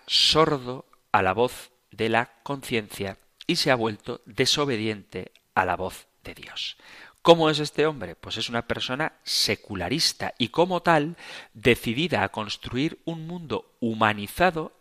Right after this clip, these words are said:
al margen de Dios. Exalta tanto su libertad y el esfuerzo humano que no permite que otro, en este caso sería Dios, le imponga el camino moral o que su autonomía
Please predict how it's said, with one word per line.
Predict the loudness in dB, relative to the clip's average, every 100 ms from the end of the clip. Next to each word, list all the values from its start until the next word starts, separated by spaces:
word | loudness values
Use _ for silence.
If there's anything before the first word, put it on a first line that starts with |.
| 4
al | 4
margen | 4 2 2 -6 -8
de | -10
Dios. | -10 -10 -10 -10 -14 -4 2
Exalta | 4 6 6 6 2
tanto | 4 2 -2
su | -8 -6
libertad | -6 -8 2 6 6
y | 4
el | -4
esfuerzo | -2 -2 -2 -2
humano | -2 -2 -2 -6 -12 -18 -2
que | 4
no | 4
permite | 6 4 2 -6 -4
que | -6 -8 4
otro, | 6 6 -2 -6 -10 _ -20
en | -18
este | -10
caso | -4 -4 -4
sería | -6 0 2
Dios, | 2 -2 -4 -10 -14 2
le | 6
imponga | 6 4 4 4 4 0
el | 0
camino | -4 -4 -4 -6
moral | -2 0 0 -2 -2
o | -2 0
que | 0
su | 2 0
autonomía | 0 -4 -4 -4 -2 -2 -2